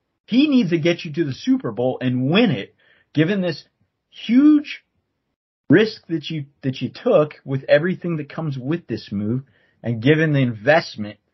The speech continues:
in terms of draft capital, and even more in terms of the contract. With those factors in play, I think this is absolutely a Super Bowl or bust move.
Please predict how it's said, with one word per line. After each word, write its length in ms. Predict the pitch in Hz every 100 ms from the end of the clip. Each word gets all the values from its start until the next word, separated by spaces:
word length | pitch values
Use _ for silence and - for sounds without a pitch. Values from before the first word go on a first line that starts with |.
| _
in 120 | 101
terms 240 | - 117 98
of 100 | 92
draft 380 | 123 151 180 -
capital, 520 | 202 190 180 180 180 _ - - _ _
and 100 | 127
even 260 | 160 147 135
more 280 | 143 156 135
in 120 | 123
terms 280 | 131 113 101
of 80 |
the 100 | 101
contract. 760 | 98 127 120 110 - 82 80 _ _ _ _ _ _ _ _ -
With 200 | 139 139
those 300 | 160 262 -
factors 420 | 190 190 185 135
in 100 | 127
play, 360 | 135 156 120 107
I 160 | 113 143
think 220 | 165 151
this 160 | 147
is 140 | 123 123
absolutely 640 | 160 - 151 285 226 113
a 40 | 95
Super 300 | - - 98
Bowl 260 | 90 92
or 60 | 85
bust 340 | 87 82 -
move. 280 | 85 80